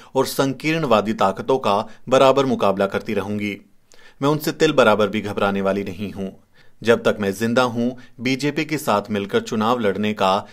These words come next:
सवाल ही पैदा नहीं होता। दो हज़ार तीन में बीजेपी ने जो मेरे साथ किया, उसे मैं कभी नहीं भूल सकती।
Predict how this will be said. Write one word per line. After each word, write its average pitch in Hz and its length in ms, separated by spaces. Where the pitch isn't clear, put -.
सवाल 127 400
ही 107 100
पैदा 98 260
नहीं 98 220
होता। 101 280
दो 135 100
हज़ार 143 180
तीन 143 220
में 147 180
बीजेपी 110 360
ने 117 100
जो 107 140
मेरे 104 200
साथ 98 360
किया, 117 340
उसे 123 280
मैं 123 240
कभी 110 280
नहीं 101 220
भूल 101 240
सकती। 104 540